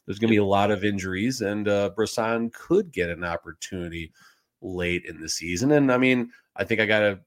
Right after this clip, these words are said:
give a write-in vote for, uh, you know, Comtois right now, what, twenty-four years old, great future, and we'll see if he does get a shot with the Golden Knights. And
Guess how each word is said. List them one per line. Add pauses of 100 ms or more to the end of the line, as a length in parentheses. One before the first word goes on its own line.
give
a
write-in
vote
for,
uh,
you
know,
Comtois
right
now,
what,
twenty-four
years
old,
great
future,
and
we'll
see
if
he
does
get
a
shot
with
the
Golden
Knights.
And